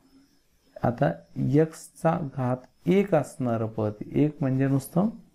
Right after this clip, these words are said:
चल असणारं पद आपण इथं घेणार एक्स, आणि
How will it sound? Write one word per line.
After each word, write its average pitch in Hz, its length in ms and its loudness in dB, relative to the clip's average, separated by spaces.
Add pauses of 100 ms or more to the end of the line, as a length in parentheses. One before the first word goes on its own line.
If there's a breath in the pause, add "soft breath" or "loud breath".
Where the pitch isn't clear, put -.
(440)
चल 160 240 2
असणारं 135 460 -2
पद 127 300 -4
आपण 117 300 -4
इथं 113 200 -4
घेणार 113 540 -2
एक्स, - 280 0 (960 soft breath)
आणि 127 200 2